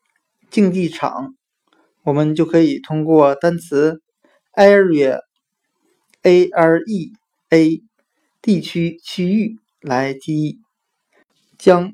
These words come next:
这块儿区域建成一个竞技场。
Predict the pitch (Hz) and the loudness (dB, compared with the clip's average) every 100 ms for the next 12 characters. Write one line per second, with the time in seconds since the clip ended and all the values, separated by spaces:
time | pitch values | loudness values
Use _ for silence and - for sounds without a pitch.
0 | 202 202 165 165 143 131 - 175 175 190 | 0 0 2 0 -2 -4 -8 -6 -4 -6
1 | - _ _ _ _ _ 208 165 143 143 | -8 _ _ _ _ _ 2 2 -2 -8
2 | 147 135 156 143 135 139 - 196 175 170 | -6 -2 0 0 -2 -8 -4 -2 -2 -4
3 | - 127 202 - | -6 -8 -10 -14